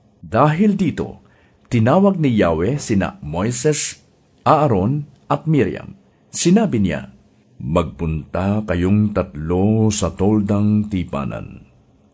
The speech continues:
At nagpunta nga sila. Si Yahweh ay bumaba sa anyo ng haliging ulap at tumayo sa pintuan ng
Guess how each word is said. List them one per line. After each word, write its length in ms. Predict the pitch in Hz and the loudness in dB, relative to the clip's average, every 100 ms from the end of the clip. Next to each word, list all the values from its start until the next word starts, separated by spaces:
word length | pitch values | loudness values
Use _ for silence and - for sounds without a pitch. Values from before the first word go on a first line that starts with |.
| _ _ _ - | _ _ _ -2
At 240 | 190 185 | 0 0
nagpunta 480 | 175 170 160 147 139 | -2 0 -2 0 0
nga 160 | 131 | 0
sila. 480 | 120 98 95 76 - _ _ _ _ _ | 0 -2 -4 -4 -10 _ _ _ _ _
Si 320 | - 151 139 | -2 0 2
Yahweh 480 | 131 160 160 85 - | 4 4 2 -2 -2
ay 160 | 110 123 | 0 0
bumaba 560 | 117 120 104 143 - | 2 0 2 0 -2
sa 240 | - - 90 | -6 -4 -2
anyo 400 | 95 98 120 127 | 0 4 4 2
ng 240 | 98 78 | 0 -2
haliging 400 | 87 107 104 127 139 | -2 -2 -2 -4 -2
ulap 320 | 170 87 - - _ _ _ _ _ | -2 -4 -10 -20 _ _ _ _ _
at 240 | - 143 - | -4 -4 -2
tumayo 400 | 135 113 104 123 | 0 2 4 2
sa 240 | 143 131 | 2 0
pintuan 560 | 101 98 120 165 151 165 | 0 0 0 0 0 2
ng 160 | 135 | 0